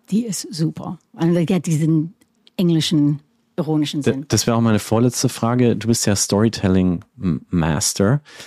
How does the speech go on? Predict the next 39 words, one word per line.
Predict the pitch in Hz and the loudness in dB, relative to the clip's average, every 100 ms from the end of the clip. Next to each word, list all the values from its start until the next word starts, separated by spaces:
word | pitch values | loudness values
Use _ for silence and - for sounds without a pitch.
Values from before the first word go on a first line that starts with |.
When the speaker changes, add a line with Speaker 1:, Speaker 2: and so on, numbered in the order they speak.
| - | -14
Speaker 2:
Äh, | - 104 | -2 2
w-, | 107 95 | 2 2
w-, | 98 | 0
gibt's | - - | 0 2
eine | 131 | 2
Story, | - 107 117 | 2 2 2
die | 127 | 2
dich | 117 - | 0 0
gerade | 101 107 | 0 0
sehr | 98 101 | 2 0
fasziniert, | - 110 - 104 95 107 - | 0 -4 0 0 2 0 0
die | 98 | -4
dich | - | -2
gerade | 104 98 - | -2 0 -2
anpackt? | 101 123 - 151 - - - | -2 -4 -6 -8 -8 -10 -10
Egal | 95 92 | -4 -2
von, | 107 - 90 87 - - - | -2 -2 -2 -2 -6 -20 -10
ob's | 101 - | -6 -2
vielleicht | 101 - | -2 -2
ein | - | -4
Unternehmen | 98 98 104 113 104 | 0 2 4 4 2
ist | 101 - | 0 -2
oder | 95 | -2
eine | 90 | -2
Person, | 87 92 92 107 | 0 -2 2 2
die | 113 | 4
dir | 98 | 2
über | 95 | 0
den | 95 | 0
Weg | 104 | -2
gelaufen | - 98 92 98 | -2 -2 0 -2
ist, | - | -2
wo | |
du | 98 | 0
sagst, | 90 92 - | 0 -2 -2
„Boah, | 98 | 0
da | 98 | 2
sehe | 87 101 104 | 2 2 0
ich, | - - | -2 -10